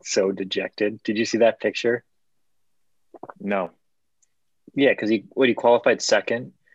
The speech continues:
Speaker 1: and, but he had been doing the best all practice, all, all quali, and then Stroll passed him, and Max just kind of found a little quiet corner somewhere qu-, in the paddock and just looked like he was crying, and someone had to come comfort him.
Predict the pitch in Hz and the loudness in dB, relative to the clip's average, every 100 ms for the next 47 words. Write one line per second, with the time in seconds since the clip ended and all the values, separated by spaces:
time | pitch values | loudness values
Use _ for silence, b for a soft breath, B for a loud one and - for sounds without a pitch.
0 | b b - 101 101 92 117 104 110 104 | b b -6 0 2 4 2 4 0 2
1 | 107 104 104 101 92 95 95 - - 98 | 2 2 2 0 2 2 2 -4 0 2
2 | 98 95 107 95 - 101 95 - 95 95 | 2 2 0 0 0 -2 -2 -2 0 0
3 | - _ - 104 98 - 101 98 98 95 | -2 _ 2 2 2 0 2 4 2 0
4 | 92 95 - 107 95 - 98 90 - 117 | -4 -6 -2 2 2 0 -2 -4 -4 -2
5 | 117 117 - B B B _ 110 101 98 | -2 -6 -16 B B B _ -4 0 2
6 | 98 - - 101 - 101 98 95 90 - | 2 0 -4 -4 -2 -2 -2 -4 -6 -14
7 | _ _ _ _ _ - 107 104 101 104 | _ _ _ _ _ 0 2 2 2 2
8 | 92 - 107 95 - 104 95 98 101 101 | 0 2 4 4 0 -4 -2 0 -2 -4
9 | - 107 98 98 98 98 95 - _ - | -4 -2 0 2 2 2 0 -4 _ -2
10 | 113 - 98 92 98 92 95 101 - 98 | 0 0 -4 -4 -2 0 2 0 -2 -2
11 | 95 87 104 95 - 95 90 - _ _ | -4 -2 0 0 2 0 0 -8 _ _
12 | - 101 90 - 92 90 92 95 90 98 | -4 -4 -4 -2 0 0 -2 -4 -4 -2
13 | 95 92 92 95 87 - 90 - 92 101 | 0 -2 -2 -8 -6 -6 -6 -4 -4 -4
14 | 98 | -6